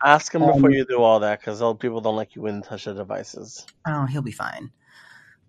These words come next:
Speaker 2: <laughs> Um, yeah, it's, it's just, this was, so I, I guess I've talked about it a lot on the show, how I, like, you know, sublet my apartment and I'm not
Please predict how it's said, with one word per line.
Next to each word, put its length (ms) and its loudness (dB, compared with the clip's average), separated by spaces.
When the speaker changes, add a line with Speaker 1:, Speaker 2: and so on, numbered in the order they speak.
Speaker 2:
<laughs> 1040 4
Um, 580 2
yeah, 480 2
it's, 460 -4
it's 300 -2
just, 300 -2
this 340 2
was, 640 2
so 600 2
I, 180 -2
I 200 0
guess 200 4
I've 80 4
talked 300 -2
about 180 -2
it 60 -8
a 100 -8
lot 320 -4
on 160 -8
the 100 -10
show, 880 -8
how 300 -4
I, 320 -4
like, 340 -10
you 140 0
know, 80 0
sublet 400 -2
my 140 -8
apartment 580 0
and 80 -8
I'm 180 -6
not 400 -4